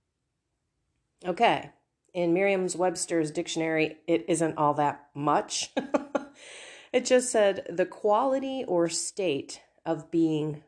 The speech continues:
partial or a bias, a special taste or liking."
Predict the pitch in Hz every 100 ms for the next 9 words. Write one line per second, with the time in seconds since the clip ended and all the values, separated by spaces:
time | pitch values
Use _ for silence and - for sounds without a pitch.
0 | - - 226 - - - - _ _ _
1 | _ - 160 - 139 - 131 135 131 -
2 | - - - _ _ _ _ _ _ -
3 | 151 - - 127 147 - 247 277 - 180
4 | 175 180 - - _ _ - 156 143 135
5 | 143 180 - 87 -